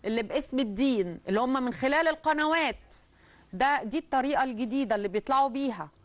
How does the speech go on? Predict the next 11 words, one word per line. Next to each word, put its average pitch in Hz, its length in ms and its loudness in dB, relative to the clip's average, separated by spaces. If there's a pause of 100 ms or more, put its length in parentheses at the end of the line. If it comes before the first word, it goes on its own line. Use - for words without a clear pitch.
(360)
إنه، 214 420 0
آه، 196 480 4
يقول 220 360 0
لك: 262 180 -2
"أنا 233 260 0
هفك 220 400 -4
لك 269 240 0
المربوط"، 214 1080 0
وإنه: 214 500 0 (100)
"العانس 240 520 -2
هجوزها"، 226 680 0